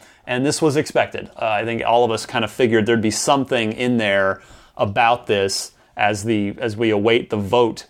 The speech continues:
for, uh, for this plan by shareholders. I have to say, I personally, I mean, I trust Elon, of course. We've, we've talked about this. Uh, he's a much smarter guy than me,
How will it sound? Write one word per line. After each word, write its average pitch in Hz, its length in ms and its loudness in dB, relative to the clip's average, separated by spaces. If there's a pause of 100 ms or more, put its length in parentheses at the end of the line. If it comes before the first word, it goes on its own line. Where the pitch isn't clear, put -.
(360)
for, 107 580 0
uh, 101 220 0
for 127 260 0
this 104 160 -4
plan 117 420 -2
by 98 220 0
shareholders. 104 840 -2 (840)
I 151 120 2
have 165 100 0
to 139 80 -2
say, 147 300 0 (400)
I 151 200 2 (180)
personally, 180 640 0
I - 40 -4
mean, 143 120 0
I 139 120 2
trust 180 420 -2
Elon, 104 520 0
of - 140 -12
course. 101 320 0
We've, 107 180 -2
we've 123 120 -8
talked 127 280 0
about 104 240 2
this. 110 320 0 (400)
Uh, 98 500 2
he's - 180 -8
a - 20 -4
much 165 340 0
smarter 127 380 -2
guy 104 200 2
than 98 180 -4
me, 90 320 -4